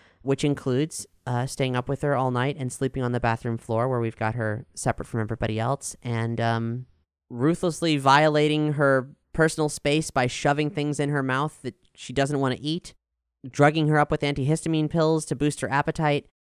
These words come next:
It's a complicated process, and trust me, it is being overseen by physicians who have recommendations, but kitten mortality is a very, uh, tricky thing.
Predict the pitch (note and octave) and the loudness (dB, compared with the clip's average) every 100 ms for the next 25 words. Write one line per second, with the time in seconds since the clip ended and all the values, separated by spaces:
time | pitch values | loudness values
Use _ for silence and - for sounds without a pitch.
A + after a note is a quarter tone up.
0 | _ F3 F3 - - E3 E3 C#3 C#3 C3+ | _ -2 -2 -4 -4 -2 0 0 0 -2
1 | A#2 - A#2 A2 - B2 C3 B2 B2 A#2 | -4 -2 -4 -4 -6 -4 -4 -2 -2 0
2 | A2+ A#2 A#2 A2+ A#2 A#2 A#2+ - A#2 A2 | 2 2 2 0 0 -2 -4 -2 -2 -2
3 | A#2 B2 G#2+ A2 A2 C3+ - - A2 A2 | -4 -4 -2 -2 -2 -4 -4 -6 -6 -6
4 | - G#2+ G#2+ A#2 - - A2 A2+ B2 B2 | -6 -6 -6 -8 -8 -4 -2 -2 -2 -2
5 | G#2+ - A2+ A2+ A2 A2 - _ _ _ | -2 -4 -8 -8 -6 -6 -10 _ _ _
6 | - D#3+ E3+ D#3 D#3 D3+ D3 C#3 A#2+ B2+ | -4 -2 0 0 0 0 2 0 -2 -2
7 | A#2+ A2 B2+ B2+ B2 A#2+ - _ _ _ | -2 0 2 2 0 -4 -10 _ _ _
8 | _ _ _ _ _ - A#2+ A2+ A#2+ C3+ | _ _ _ _ _ -6 -4 -4 -6 -12
9 | - - F#3+ - A#2+ - - | -12 0 0 2 -6 -6 -10